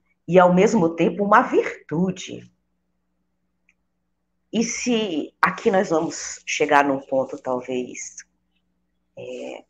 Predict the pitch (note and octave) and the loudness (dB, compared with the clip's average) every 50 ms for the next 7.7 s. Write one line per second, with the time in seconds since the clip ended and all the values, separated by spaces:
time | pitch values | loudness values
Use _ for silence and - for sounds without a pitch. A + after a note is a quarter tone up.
0 | _ _ _ _ _ _ - F#3+ B3 - D3 D#3 B2 B2+ - - F3 F3+ G3 F3+ | _ _ _ _ _ _ -6 -4 -4 0 2 0 0 0 0 4 6 6 6 6
1 | - - - B2 - _ _ _ _ _ _ _ _ _ _ _ _ _ _ _ | 4 0 -8 -14 -16 _ _ _ _ _ _ _ _ _ _ _ _ _ _ _
2 | _ _ _ _ _ _ _ _ _ _ _ _ - - - - - - B3+ B3 | _ _ _ _ _ _ _ _ _ _ _ _ -8 -8 -6 -10 -2 0 4 6
3 | A3+ G3 F3+ D3+ C#3+ C#3 C#3+ C#3+ C#3 B2+ A2 A2+ - _ _ _ _ _ _ _ | 6 6 6 4 2 2 2 2 2 0 -4 -8 -14 _ _ _ _ _ _ _
4 | _ _ _ _ _ _ _ _ _ _ _ _ _ _ _ _ _ _ _ _ | _ _ _ _ _ _ _ _ _ _ _ _ _ _ _ _ _ _ _ _
5 | _ _ _ _ _ _ _ C#3 C#3+ D#3+ D#3+ - - - F#3+ G#3+ G#3+ F#3 E3 D3 | _ _ _ _ _ _ _ -4 -4 -4 -4 -6 -6 0 2 4 4 6 4 4
6 | C3 C3+ C#3 C#3+ D3 D3 D3 C#3+ C3+ - C#3 C3 - - - D3+ F3 G#3 A3+ F#3+ | 2 0 -2 0 0 2 2 0 -2 -4 -8 -10 -10 -6 0 2 2 2 2 0
7 | D3 - - - - - - _ _ - E3+ F3 F3+ | -4 -6 -8 -8 -12 -18 -20 _ _ -6 -6 -6 -6